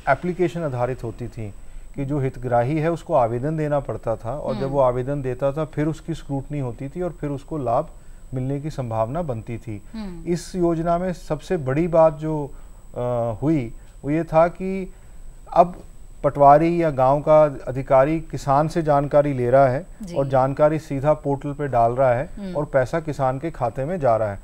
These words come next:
Speaker 2: हम्म।
Speaker 1: तो ना किसी से कोई आवेदन लिया, ना किसी को कुछ कहा कि भाई आवेदन लेके कहीं जाना है
Speaker 2: हम्म।
Speaker 1: और पैसा सीधा खाते में आ गया।
Speaker 2: हम्म।
Speaker 1: तो ये बहुत बड़ा चेंज है जो इस योजना में आया है।
Speaker 2: जी।
Speaker 1: और मेरा मानना है कि जो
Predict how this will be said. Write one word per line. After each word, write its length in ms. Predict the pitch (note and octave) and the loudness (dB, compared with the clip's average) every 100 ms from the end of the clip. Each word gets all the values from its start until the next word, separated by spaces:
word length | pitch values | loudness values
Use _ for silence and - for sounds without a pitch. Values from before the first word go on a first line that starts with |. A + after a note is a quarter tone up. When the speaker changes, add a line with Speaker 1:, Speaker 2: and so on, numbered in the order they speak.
| - | -12
Speaker 2:
हम्म। 120 | F#3+ | -8
Speaker 1:
तो 60 | D3+ | 0
ना 200 | C#3 D#3+ | 2 2
किसी 260 | D#3 D#3 D#3+ | 2 -4 -2
से 100 | F3 | 0
कोई 160 | F3 | 4
आवेदन 380 | C#3 B2+ C3 E3 | 6 6 2 0
लिया, 300 | E3 E3+ F#3+ - - - B2+ | 2 0 0 -6 -16 -8 2
ना 160 | D3 | 2
किसी 280 | D#3 D3+ E3+ | 2 -4 -4
को 140 | E3 | -4
कुछ 180 | D#3+ D3+ | -6 -8
कहा 320 | - B2+ C#3 | 0 2 4
कि 160 | D#3+ D#3 | 2 -2
भाई 200 | D3 D3+ | -2 2
आवेदन 340 | C3 B2+ C3+ | 2 2 -2
लेके 240 | C#3+ C3+ C#3+ | -2 -2 -4
कहीं 240 | C3 C3 | -4 -4
जाना 300 | A#2 G#2 A#2 | -4 -4 -4
है 180 | C3 E3 - - | -4 -8 -12 -16
Speaker 2:
हम्म। 200 | E3+ D#3+ | -10 -4
Speaker 1:
और 200 | C3+ - - | -4 -2 0
पैसा 280 | B2 D3 D3 | 2 2 -2
सीधा 340 | C3+ B2 C#3 | -4 -4 -4
खाते 360 | - A#2 - B2 | -2 -4 -4 -6
में 140 | F3 | -4
आ 140 | A2+ | -4
गया। 220 | G2+ G2+ F#2+ - F#3 | -6 -10 -12 -14 -14
Speaker 2:
हम्म। 120 | D#3 - | -14 -6
Speaker 1:
तो 60 | |
ये 160 | C#3+ D#3+ | -2 -2
बहुत 280 | C3+ C3 D#3 | 0 0 2
बड़ा 280 | C3 D3 D#3 | 4 6 6
चेंज 420 | - C#3+ D#3 C#3 | 4 -2 0 -2
है 200 | B2 - - C3 | -4 -6 -12 -8
जो 100 | B2+ | -8
इस 140 | B2+ | -6
योजना 340 | A#2+ A2+ B2+ | -6 -4 -4
में 120 | C3 B2 | -2 -2
आया 220 | G#2+ C3 | 0 -2
है। 180 | A2+ - - | -2 -8 -14
Speaker 2:
जी। 220 | E3 D#3 - | -14 -12 -8
Speaker 1:
और 80 | B2+ | -4
मेरा 260 | C3 C#3 | -2 0
मानना 300 | C3+ B2+ C3 | 0 0 0
है 120 | D3 | -2
कि 120 | D3 C#3+ | -2 -4
जो 400 | C3+ D3 D3+ | -2 -2 -2